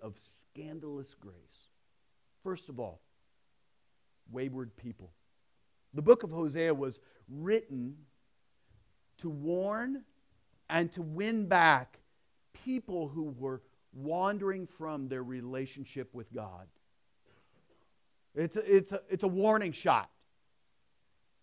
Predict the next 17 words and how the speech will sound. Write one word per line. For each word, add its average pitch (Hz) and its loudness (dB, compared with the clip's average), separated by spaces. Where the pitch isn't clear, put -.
But 185 12
it's 180 2
not 240 8
just 254 -6
a - 4
warning 220 2
shot, 151 2
it's, - -20
it's 170 -2
also 202 6
a, 165 4
a 165 8
wooing 226 6
back, 175 10
a 147 -10
call 262 12
back. 180 8